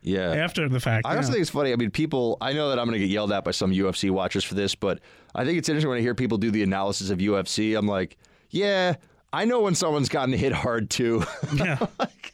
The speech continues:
Speaker 1: they're like, "Oh, man, you know what really, you know what really set him up for the knockout there was that, like, right cross to the face and then the knee, like, into his temple." I'm like, "Yeah, I, I know."
Speaker 2: Yeah.
Speaker 1: I, I,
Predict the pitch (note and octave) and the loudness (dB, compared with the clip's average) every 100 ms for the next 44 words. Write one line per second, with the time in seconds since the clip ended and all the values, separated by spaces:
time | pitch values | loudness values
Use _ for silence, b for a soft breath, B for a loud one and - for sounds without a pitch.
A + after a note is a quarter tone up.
0 | B G3+ - E3+ D3 B2+ G3+ E3 C#3+ F#3 | B -8 -2 0 0 0 0 2 0 2
1 | E3 A#2+ F#2 B B B E3 A3 C#3+ G#3 | 2 2 0 B B B 0 2 2 2
2 | A3+ E3 A#2 B C#3+ G#3+ E3 G3+ G3 - | 2 2 0 B 0 2 2 2 2 0
3 | G3 E3 D3+ D3+ - C#3+ C3 D3+ D3+ C#3 | 0 2 2 0 -2 -2 0 0 0 0
4 | B2 - B2 A2+ A2 - B C3 B2+ D#3 | -2 0 0 2 0 -4 B -2 0 2
5 | C3+ G#2+ C3 D#3+ - F3 D#3 - C3 A#2+ | 0 0 0 0 -2 0 0 0 -2 -2
6 | E3 D#3+ C3 C3+ C#3 A#2 A#2+ D#3 F3+ D#3 | -2 0 0 0 2 2 4 4 2 2
7 | B2+ A2+ D3 C3+ A#2+ - E3+ E3 A2+ G2+ | 2 2 0 0 0 0 -2 0 0 0
8 | B2+ C#3 G3+ B3 G#3+ A3 D#3 G3 G#3+ G3 | -2 -2 0 0 0 0 0 0 2 2
9 | B2 D#3 C3 - B B - C#3+ D3+ | 2 0 -2 -4 B B -6 -2 -2